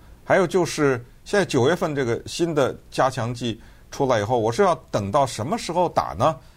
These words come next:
因为我们知道这个疫苗啊，它有这么一个情况，就是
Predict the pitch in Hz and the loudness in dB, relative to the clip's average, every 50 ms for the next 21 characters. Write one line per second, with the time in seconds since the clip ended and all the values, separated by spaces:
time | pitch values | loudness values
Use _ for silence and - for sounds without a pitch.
0 | - - - - - - 175 208 208 175 135 123 123 185 202 165 147 175 147 - | -20 -20 -20 -14 -6 0 2 2 4 4 2 2 2 2 2 2 0 -2 -6 -6
1 | - - 139 120 104 110 139 135 101 92 - 170 160 131 117 120 - 180 147 123 | -4 -4 -2 0 0 2 2 0 0 -2 -2 0 0 0 0 -2 -4 -4 -2 -2
2 | 98 98 104 101 104 - - 82 87 107 113 - - - 135 120 110 - 110 104 | -2 -2 0 -2 -2 -2 -4 -6 -4 -2 -2 -2 -2 -2 -2 -2 -2 0 0 0
3 | 98 | 0